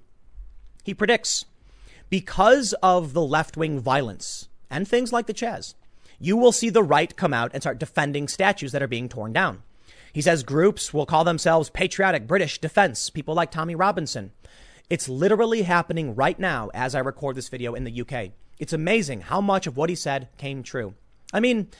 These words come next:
reading it, I think we all nodded and said, "Yup, he's right." He says this,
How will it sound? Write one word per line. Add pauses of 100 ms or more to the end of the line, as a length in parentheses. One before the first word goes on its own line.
(460)
reading
it, (400)
I
think
we
all
nodded
and
said,
"Yup, (320)
he's
right." (880)
He
says
this,